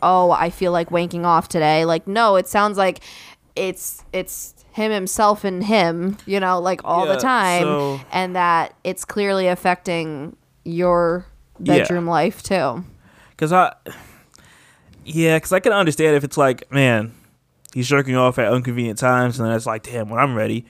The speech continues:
Speaker 2: he's not in
Speaker 1: Right.
Speaker 2: the mood."
Speaker 1: Right.
Speaker 2: But then you're talking when you're saying, like, you pull up his tablet and you see, like, hundreds of pictures and videos. That is just extreme.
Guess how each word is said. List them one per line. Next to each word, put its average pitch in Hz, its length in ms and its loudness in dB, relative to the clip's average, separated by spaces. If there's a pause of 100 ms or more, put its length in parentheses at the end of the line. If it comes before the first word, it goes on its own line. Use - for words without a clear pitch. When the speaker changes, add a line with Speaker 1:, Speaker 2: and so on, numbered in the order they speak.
Speaker 2:
he's 135 180 -6
not - 60 0
in 127 60 2
Speaker 1:
Right. 131 60 2
Speaker 2:
the 135 60 2
mood." 139 320 2 (140)
Speaker 1:
Right. 220 400 -2 (100)
Speaker 2:
But 135 140 4
then 202 120 2
you're 165 120 2
talking 135 440 0
when 135 120 -2
you're 135 180 0
saying, 131 380 0
like, 120 300 -2 (480)
you 143 100 -4
pull 135 440 0
up 135 160 2
his 120 140 -6
tablet 151 480 2
and 127 100 -4
you 147 60 -2
see, 151 180 -4
like, 113 200 -2
hundreds 147 520 0
of 123 160 -2
pictures 139 380 -6
and 120 100 -6
videos. 117 760 2 (1040)
That 190 220 -2
is 143 200 -4
just - 260 -4
extreme. 120 580 2